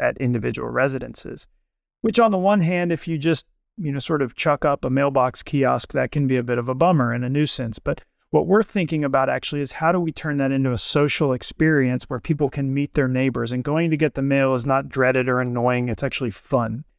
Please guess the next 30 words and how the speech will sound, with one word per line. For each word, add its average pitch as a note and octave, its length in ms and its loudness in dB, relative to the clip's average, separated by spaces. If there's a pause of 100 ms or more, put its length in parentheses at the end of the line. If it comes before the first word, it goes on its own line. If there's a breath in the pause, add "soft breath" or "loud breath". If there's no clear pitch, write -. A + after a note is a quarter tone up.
(160)
And D3 100 2
so E3 140 2
we're D#3 140 2
looking, F3 560 0
we're D3 300 0
actually C#3 260 2
evaluating C#3 440 2
the C3 60 -4
concept C3+ 400 -4
right B2+ 160 0
now B2+ 280 -2
of, A2+ 200 -6
of C#3 240 -4
putting D3 260 2
a C3+ 80 0
coffee D#3 420 0
shop B2 400 0
and B2 140 -4
potentially C3+ 420 -2
a B2+ 40 0
little B2+ 160 0
bakery C3 520 0
right B2 220 0
next C3 220 -2
to C#3 100 2
the B2 80 0
mailbox B2 560 0
kiosk B2 500 -6
so C3+ 140 -6
that C3+ 200 -6